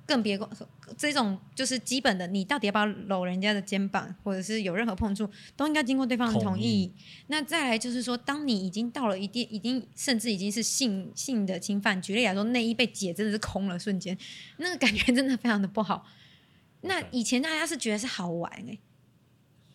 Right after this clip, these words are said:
Speaker 1: 可是我觉得现在大家要意识到，我，我觉得好玩，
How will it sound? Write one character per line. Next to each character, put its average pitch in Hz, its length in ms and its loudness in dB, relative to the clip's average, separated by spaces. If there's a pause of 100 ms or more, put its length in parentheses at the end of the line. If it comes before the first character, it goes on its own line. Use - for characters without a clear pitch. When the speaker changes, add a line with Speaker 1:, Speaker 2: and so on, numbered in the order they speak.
Speaker 1:
可 233 160 0
是 285 80 0
我 285 100 2
觉 208 120 2
得 226 80 2
现 247 240 0
在 240 200 2
大 220 160 -2
家 220 180 0
要 214 60 2
意 220 140 0
识 196 80 -4
到， 202 160 0
我， 196 400 0
我 208 160 0
觉 208 160 -2
得 254 100 2
好 190 200 -2
玩， 170 200 -4